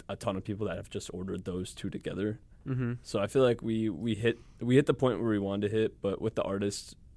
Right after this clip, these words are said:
Speaker 1: we'll hopefully have some more color options just for, like, the clothing, and then also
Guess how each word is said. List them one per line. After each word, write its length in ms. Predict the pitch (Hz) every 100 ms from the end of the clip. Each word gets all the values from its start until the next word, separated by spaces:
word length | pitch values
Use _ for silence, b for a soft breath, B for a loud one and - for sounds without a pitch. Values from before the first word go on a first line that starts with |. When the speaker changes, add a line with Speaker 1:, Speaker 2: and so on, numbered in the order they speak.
| -
Speaker 1:
we'll 180 | 110 101
hopefully 320 | 104 95 107
have 180 | 101 95
some 140 | 107
more 140 | 101 92
color 280 | - 95 95
options 460 | 95 - 101 101
just 220 | - 101 -
for, 120 | 104
like, 220 | 98 98
the 60 | 101
clothing, 580 | - 95 101 110 113 113 b b b b
and 160 | 101 101
then 200 | 95 92
also 640 | 98 87 95 90 90 85